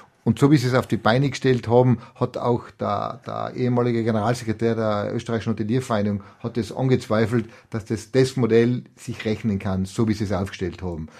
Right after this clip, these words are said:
Jetzt gar nicht ums Hotel, ob das schier oder schön ist, weil es ein modernes Hotel ist, sondern das ist anscheinend fin-, finanztechnisch auf relativ dünnen Beinen gestanden.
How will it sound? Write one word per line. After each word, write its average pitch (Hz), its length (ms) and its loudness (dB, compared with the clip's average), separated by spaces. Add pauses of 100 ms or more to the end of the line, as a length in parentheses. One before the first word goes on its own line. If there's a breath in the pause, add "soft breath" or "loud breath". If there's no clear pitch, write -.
(180 loud breath)
Jetzt - 180 -10
gar 131 140 8
nicht 147 120 8
ums 131 200 0
Hotel, 123 320 6
ob 139 80 2
das 113 140 4
schier 143 280 2
oder 110 160 2
schön 127 240 2
ist, 123 140 2
weil 123 80 4
es 113 80 -4
ein 123 60 0
modernes 120 360 2
Hotel 117 300 0
ist, 110 120 0 (360 loud breath)
sondern 117 480 0
das 110 180 -4
ist - 240 -8
anscheinend 123 580 0
fin-, 117 280 -4
finanztechnisch 110 760 -2
auf 98 160 -8
relativ 107 360 -4
dünnen 107 260 2
Beinen 101 320 0
gestanden. 110 500 0